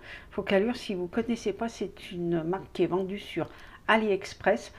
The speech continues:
C'est une bonne marque, hein, euh, c'est vrai que souvent sur AliExpress, euh, il y a du, du bon, euh, il y a, on peut trouver du très mauvais comme, euh, du bon. Donc là, la, Focalure, c'est une bonne marque,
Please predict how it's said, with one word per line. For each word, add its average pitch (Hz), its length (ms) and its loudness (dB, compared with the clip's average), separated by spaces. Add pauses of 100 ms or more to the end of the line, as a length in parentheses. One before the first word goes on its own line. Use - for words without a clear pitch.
C'est - 160 -4
une 214 100 4
bonne 240 200 6
marque, 175 320 0
hein, 196 120 4
euh, 170 320 2
c'est 165 100 -8
vrai 202 120 0
que 185 220 -4
souvent 196 240 -2
sur 190 180 0
AliExpress, 175 640 2
euh, 156 200 0 (720)
il 175 60 4
y 170 40 10
a 170 60 8
du, 170 180 2
du 170 160 0
bon, 190 380 4
euh, 170 60 6
il 160 80 4
y - 40 4
a, 165 80 2
on 175 200 2
peut 190 160 0
trouver 190 340 2
du 165 160 -4
très - 180 4
mauvais 196 320 4
comme, 170 300 2
euh, 156 340 -4
du 160 180 0
bon. 170 320 0
Donc 147 300 -2
là, 202 140 4 (300)
la, 175 300 2
Focalure, 185 500 0
c'est - 280 -2
une 226 120 2
bonne 196 180 2
marque, 196 180 0